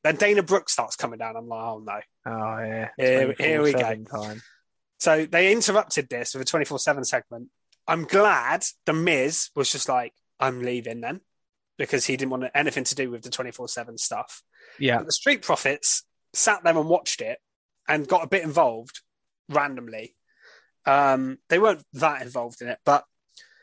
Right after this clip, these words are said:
Speaker 1: yeah, then it just turned into chaos. So you had Dana Brooke come down. Uh, Tozawa came in. T-Bar, for some reason, was there. Took out Tozawa, um,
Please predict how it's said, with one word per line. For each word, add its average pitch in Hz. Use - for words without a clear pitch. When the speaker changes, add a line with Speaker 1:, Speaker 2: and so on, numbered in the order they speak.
Speaker 1:
yeah, 165
then 180
it 175
just 160
turned 170
into 143
chaos. 160
So 151
you 143
had 143
Dana 180
Brooke 156
come 139
down. 131
Uh, 135
Tozawa 160
came 127
in. 127
T-Bar, 214
for 135
some 135
reason, 123
was 113
there. 127
Took -
out 147
Tozawa, 131
um, 127